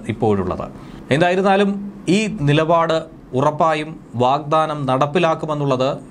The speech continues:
വ്യക്തമായി മനസ്സിലാകുന്നു. ട്രംപിന് അധികാരം കൈമാറും മുൻപ് തന്നെ ഉക്രൈന് കൂടുതൽ ആയുധങ്ങൾ ഉപയോഗിക്കാനുള്ള അനുമതി ഇപ്പോൾ ബൈഡൻ ഭരണകൂടം നൽകിയിരിക്കുന്നതിൻ്റെ കാരണവും അതുതന്നെയാണ്. പക്ഷേ, ട്രംപ് വൈറ്റ് ഹൗസിൽ എത്തിയതോടെ വലിയ കരുത്തോടുകൂടി തന്നെയാണ്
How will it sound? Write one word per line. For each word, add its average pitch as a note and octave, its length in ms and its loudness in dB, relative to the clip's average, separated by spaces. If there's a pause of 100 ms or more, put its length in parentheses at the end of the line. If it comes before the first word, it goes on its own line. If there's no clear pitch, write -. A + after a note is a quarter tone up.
(180)
വ്യക്തമായി C#3+ 460 0
മനസ്സിലാകുന്നു. C#3 680 0
ട്രംപിന് C#3 300 2
അധികാരം D3+ 480 0
കൈമാറും D3 500 0
മുൻപ് D#3+ 340 2
തന്നെ A2 160 0
ഉക്രൈന് C#3+ 340 0
കൂടുതൽ C#3+ 360 0
ആയുധങ്ങൾ D#3+ 460 2
ഉപയോഗിക്കാനുള്ള C#3+ 580 2
അനുമതി C#3+ 320 0
ഇപ്പോൾ C#3 320 2
ബൈഡൻ D3 460 0
ഭരണകൂടം C#3 560 2
നൽകിയിരിക്കുന്നതിൻ്റെ C3 800 2
കാരണവും D3 420 2
അതുതന്നെയാണ്. G2 500 0
പക്ഷേ, B2+ 440 -2 (540)
ട്രംപ് E3 240 2
വൈറ്റ് D#3+ 260 0
ഹൗസിൽ F3 460 -2
എത്തിയതോടെ D3 640 0 (640)
വലിയ D3 360 4 (360)
കരുത്തോടുകൂടി E3+ 640 2
തന്നെയാണ് D#3 380 -2